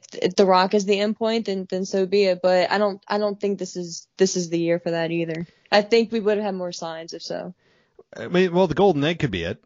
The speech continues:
Speaker 2: I mean, may-,
Speaker 1: Oh, well, I was
Speaker 2: yeah.
Speaker 1: about to say, you know, maybe
Speaker 2: Yeah.
Speaker 1: that, maybe we, maybe the golden egg was it, you know?
Speaker 2: Yeah, that, that was it.
Speaker 1: <laughs> Oh, gosh.
Speaker 2: I, I,
Speaker 1: Oh,
Speaker 2: I, I
Speaker 1: gosh.
Speaker 2: wanna get into, I mean, that is just, it, it, Vince McMahon being back for Austin Theory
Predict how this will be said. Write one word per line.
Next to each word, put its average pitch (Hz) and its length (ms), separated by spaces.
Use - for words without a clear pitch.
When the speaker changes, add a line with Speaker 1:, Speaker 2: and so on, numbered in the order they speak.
Speaker 2:
I 120 80
mean, 117 280
may-, 131 140
Speaker 1:
Oh, 220 100
well, 285 140
I - 40
was 302 100
Speaker 2:
yeah. - 80
Speaker 1:
about 294 80
to 294 40
say, 330 220
you 262 60
know, 254 80
maybe 262 240
Speaker 2:
Yeah. 262 220
Speaker 1:
that, 202 100
maybe 233 260
we, 226 240
maybe 220 300
the 208 100
golden 233 420
egg 220 200
was 208 200
it, 226 280
you 220 160
know? 185 260
Speaker 2:
Yeah, 135 320
that, 123 220
that 143 160
was 131 140
it. 175 180
Speaker 1:
<laughs> - 0
Oh, 101 80
gosh. - 340
Speaker 2:
I, 143 220
I, - 40
Speaker 1:
Oh, 220 140
Speaker 2:
I, 202 160
I 196 80
Speaker 1:
gosh. 131 80
Speaker 2:
wanna 110 180
get 98 120
into, 98 220
I 104 80
mean, 104 180
that 104 200
is 95 160
just, 107 220
it, 143 200
it, 139 120
Vince 151 240
McMahon 143 400
being 120 240
back 113 280
for - 260
Austin 117 600
Theory 123 680